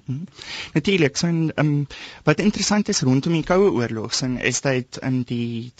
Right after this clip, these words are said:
ehm, die konteks van vrees was baie, eh, was baie meer gedefinieerd geweest. Want mense het, ehm, duidelik gesien wat is die, wat is die vyand. Dit was ba-, maklik om dit half neer te pen. Amerika het, ehm, versus die Sowjetunie, kapitalisme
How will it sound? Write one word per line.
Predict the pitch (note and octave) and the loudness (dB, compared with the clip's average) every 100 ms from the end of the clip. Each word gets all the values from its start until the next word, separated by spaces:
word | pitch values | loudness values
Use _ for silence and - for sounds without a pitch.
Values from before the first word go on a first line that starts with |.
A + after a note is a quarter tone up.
| - | -14
ehm, | - B2+ A#2+ A#2 _ | -4 -2 -2 -6 _
die | C3 | -10
konteks | - F#3+ G3+ D3+ - | 0 2 2 -2 -2
van | C3+ A#2+ | -2 -4
vrees | - B2+ D#2+ - | -4 -2 -2 -2
was | A#2+ A2+ | -4 -4
baie, | A#2+ C3 D3 | -2 0 -2
eh, | - B2+ A#2+ | -4 -6 -6
was | B2 - | -8 -4
baie | A#2+ C#3+ | -4 -2
meer | C#3 B2+ | -2 -2
gedefinieerd | A#2+ B2 A#2 A#2+ A2+ G#2+ A2 A2+ | -4 -4 -4 -4 -4 -4 -6 -8
geweest. | - G#2+ - - - - - - | -12 -12 -12 -10 -12 -12 -18 -6
Want | C3 C3 | -2 2
mense | B2+ C3 D3 D#3 | 4 4 2 0
het, | C#3 C3 - | -2 -2 -4
ehm, | B2+ B2 | -4 -2
duidelik | A#2 A#2 C3+ | -2 -4 -6
gesien | C3 - C3 A#2 | -6 -2 -2 -2
wat | G#2 G#2+ | -4 -4
is | B2+ - | -4 -2
die, | A#2+ A2 A2 G#2 - | -4 -6 -8 -10 -10
wat | A2+ G#2 | -8 -6
is | B2 | -6
die | - A#2 | -6 -8
vyand. | B2+ A#2+ - - - A#2+ | -8 -8 -8 -12 -12 -6
Dit | B2+ | -4
was | D3+ C#3 | -4 -4
ba-, | B2+ | -2
maklik | B2+ A#2+ - D3+ | 0 0 -2 -2
om | D3+ | -2
dit | C#3 | 0
half | B2 - | -2 -4
neer | A2+ A2 | -4 -4
te | - | -4
pen. | - A2+ A#2 - - - | -6 -6 -6 -8 -18 -8
Amerika | A#2 A#2 A#2+ B2 C3+ B2 | -2 2 2 2 0 0
het, | A2+ - | -4 -6
ehm, | - A#2+ | -2 0
versus | A2+ G#2 - A#2+ | 0 -2 -2 -4
die | - | -4
Sowjetunie, | A2+ - G#2+ A2+ G#2+ - G2+ G2+ F#2 | -4 -4 0 0 0 -4 -6 -6 -6
kapitalisme | B2 - B2+ A#2 G#2+ - B2+ A#2 | -6 -4 -4 -2 -2 -4 -4 -6